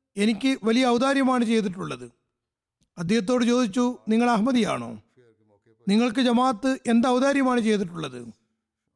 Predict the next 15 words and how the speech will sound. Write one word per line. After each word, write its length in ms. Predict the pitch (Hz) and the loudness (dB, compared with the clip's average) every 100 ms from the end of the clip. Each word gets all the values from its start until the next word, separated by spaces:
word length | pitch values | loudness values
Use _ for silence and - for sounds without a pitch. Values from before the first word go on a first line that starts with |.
| _ - | _ -10
അദ്ദേഹം 300 | 160 214 233 | -2 2 2
പറഞ്ഞു, 440 | 233 233 247 247 - 220 | 4 4 4 0 -2 0
"ഞാൻ 200 | 226 233 | 2 2
അഹമ്മദിയല്ല. 640 | 214 247 226 143 123 120 _ _ _ _ _ _ _ _ 196 | 2 2 0 -2 -8 -12 _ _ _ _ _ _ _ _ 0
ഞാൻ 180 | 220 233 | 2 4
മതത്തിൽ 500 | 233 247 202 269 262 | 2 0 -2 2 4
നിന്ന് 320 | 262 269 269 - | 4 2 0 -2
അകന്ന് 400 | 214 247 247 254 | -2 2 2 2
നാസ്തികനായി 600 | 233 233 285 269 269 262 | 0 -2 -2 0 2 2
മാറിയിട്ടുണ്ടായിരുന്നു. 1000 | 254 254 269 233 226 202 185 139 123 120 _ _ _ _ _ _ _ _ _ 190 | 2 2 0 -2 0 0 0 -4 -12 -14 _ _ _ _ _ _ _ _ _ -6
പക്ഷേ 380 | - 226 220 226 - | -2 0 0 -2 -2
എൻ്റെ 480 | 208 208 233 233 - | 0 2 2 0 -4
വീട്ടിൽ 480 | 202 226 185 240 240 - | -2 0 2 0 0 -4
പിതാവിൻ്റെ 460 | 196 233 247 233 240 | 0 2 2 2 2
അടുക്കൽ 440 | 220 175 135 | 0 -4 -12